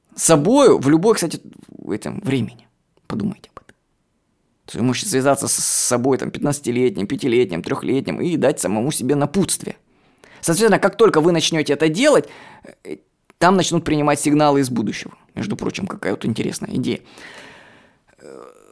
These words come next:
учёные размышляют о машине времени, и они пришли к выводу, что когда машина времени появится, путешествия в прошлое станут возможны именно только на дату создания машины времени.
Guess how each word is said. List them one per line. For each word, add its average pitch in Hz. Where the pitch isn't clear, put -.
учёные 160
размышляют 160
о 156
машине 175
времени, 233
и 147
они 160
пришли 165
к 165
выводу, 185
что 151
когда 160
машина 156
времени 160
появится, 175
путешествия 151
в 147
прошлое 196
станут 151
возможны 165
именно 165
только 160
на 160
дату 165
создания 160
машины 160
времени. 151